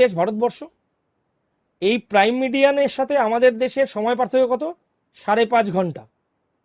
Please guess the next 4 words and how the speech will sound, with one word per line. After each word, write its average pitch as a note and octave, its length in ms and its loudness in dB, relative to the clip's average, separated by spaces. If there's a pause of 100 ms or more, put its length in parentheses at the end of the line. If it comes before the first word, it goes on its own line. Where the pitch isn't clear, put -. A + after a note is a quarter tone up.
(1900)
সাড়ে G3 280 -2
পাঁচ A#3+ 160 2 (180)
ঘন্টা G#3+ 300 0
হচ্ছে A#3+ 220 -4